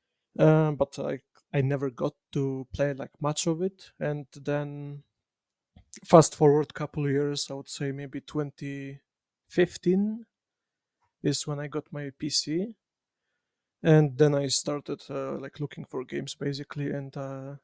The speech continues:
I do remember I, I used to play Trackmania, so I just checked out, and I saw there was Trackmania Nations. It was for free, and that's, like,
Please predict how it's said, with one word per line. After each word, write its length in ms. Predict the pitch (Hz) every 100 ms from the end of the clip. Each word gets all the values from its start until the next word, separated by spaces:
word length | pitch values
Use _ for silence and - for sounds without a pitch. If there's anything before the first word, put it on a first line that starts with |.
| _
I 140 | 160
do 180 | 135 160
remember 460 | 160 151 143 143 143
I, 320 | 139 139 143 _ _
I 60 | 156
used 160 | 147 -
to 40 |
play 400 | - 139 135 135 _ -
Trackmania, 540 | 139 - 143 147 143
so 200 | - 139
I 40 | 143
just 300 | 139 - -
checked 280 | 139 -
out, 240 | 139 143 -
and 220 | 139 - - _ _ _ _ _ _
I 80 | 151
saw 200 | - 160
there 100 | 147
was 100 | 143
Trackmania 440 | - 147 - 143 139
Nations. 600 | 147 - 196 208 - - _ _ _ _
It 200 | 170 160
was 80 | 151
for 160 | - 139
free, 340 | - 151 196 - _ _ _ _ _ _ _ _ _
and 280 | 151 160 156
that's, 240 | 165 -
like, 100 | 147